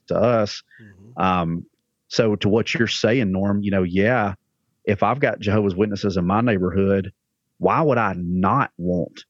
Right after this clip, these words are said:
Speaker 1: their kids to come over and throw baseball with me and my kid in the front yard?
Speaker 2: Absolutely.
Speaker 1: Tell me a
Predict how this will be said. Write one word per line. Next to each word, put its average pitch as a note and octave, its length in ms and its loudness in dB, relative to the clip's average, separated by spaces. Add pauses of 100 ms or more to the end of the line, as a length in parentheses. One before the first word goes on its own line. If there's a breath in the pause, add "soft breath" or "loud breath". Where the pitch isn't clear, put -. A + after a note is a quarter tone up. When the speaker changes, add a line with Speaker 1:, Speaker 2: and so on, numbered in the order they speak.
(160)
Speaker 1:
their G2 160 0
kids F#2 400 -2
to - 80 -4
come G2 160 0
over F#2+ 180 2
and F2+ 100 -2
throw F#2+ 220 0
baseball F#2 580 0
with F#2 140 -6
me G2 220 2
and F2+ 100 0
my F#2 160 0
kid F#2+ 240 -2
in E2+ 60 -6
the F2 80 -6
front F2+ 260 -4
yard? E2 340 -4 (360)
Speaker 2:
Absolutely. G2+ 260 -14
Speaker 1:
Tell C3+ 80 2
me D#3 120 2
a E2+ 200 -4